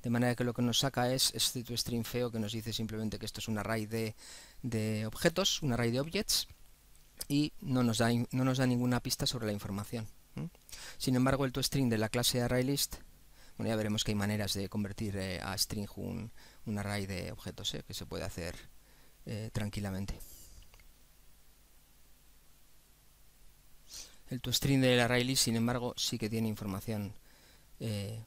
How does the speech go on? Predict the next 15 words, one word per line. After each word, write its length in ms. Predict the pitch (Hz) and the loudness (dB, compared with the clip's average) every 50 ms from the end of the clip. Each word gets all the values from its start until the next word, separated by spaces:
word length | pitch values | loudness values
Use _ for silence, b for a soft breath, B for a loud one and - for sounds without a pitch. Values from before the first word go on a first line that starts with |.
| - - | -12 -6
visual, 480 | 131 127 113 - - 120 113 117 120 | -2 0 2 2 2 2 2 2 2
bueno, 180 | 117 113 101 92 | 0 -2 -4 -4
información, 720 | 90 95 104 98 92 95 - 113 110 104 104 101 104 95 - - - | -4 -6 -6 -6 -6 -4 -2 -2 -2 0 0 -2 -4 -4 -4 -6 -6
eh, 300 | - 64 82 76 71 - - - - | -6 -6 -8 -8 -8 -10 -10 -12 -12
de 260 | - - 110 101 98 | -10 -8 -6 -6 -4
este, 460 | 98 - - - - - - - - - - - | -4 -4 -4 -4 -6 -10 -12 -14 -16 -18 -20 -12
se 160 | - - - | -8 -8 -4
convierte 460 | - - 123 127 139 143 139 - 139 | 0 2 4 6 6 6 6 6 6
en 160 | 135 131 131 123 | 6 6 6 4
string 280 | - - 139 135 131 | 4 4 4 4 4
de 80 | 127 127 | 4 4
una 100 | 120 120 | 2 4
manera 280 | 120 120 120 123 123 | 4 4 4 4 2
entendible, 600 | 120 117 110 117 113 117 123 120 113 117 120 117 - B B B B B B B B B | 2 2 2 2 2 2 2 0 -2 -2 -4 -6 -8 B B B B B B B B B
bastante 680 | 123 - - 127 117 113 117 113 113 113 110 113 | -2 0 2 2 2 2 2 0 0 0 -2 -4